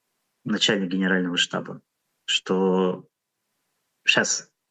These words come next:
попытаюсь дословно вспомнить, как, как, как он сформулировал. Э, к сожалению, система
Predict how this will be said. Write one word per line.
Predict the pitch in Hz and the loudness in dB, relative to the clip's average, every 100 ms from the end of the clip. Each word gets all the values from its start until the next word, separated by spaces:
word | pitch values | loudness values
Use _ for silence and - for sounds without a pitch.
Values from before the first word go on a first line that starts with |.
| _ | _
попытаюсь | - - 147 143 110 | -2 0 2 2 0
дословно | 131 - 147 113 | -2 2 2 2
вспомнить, | - - 127 110 92 | -2 -2 0 0 0
как, | 123 - - | -2 -4 -2
как, | 131 | -2
как | - | 0
он | 127 113 | -2 -2
сформулировал. | - 120 120 101 95 - - - - _ - | -4 0 0 0 -2 -4 -4 -6 -8 _ -2
Э, | - 147 170 170 | 0 0 -4 -6
к | |
сожалению, | - 139 160 214 233 208 | -4 0 4 4 4 2
система | 165 151 - 175 180 165 156 139 - | 2 -2 -2 0 2 4 4 2 -2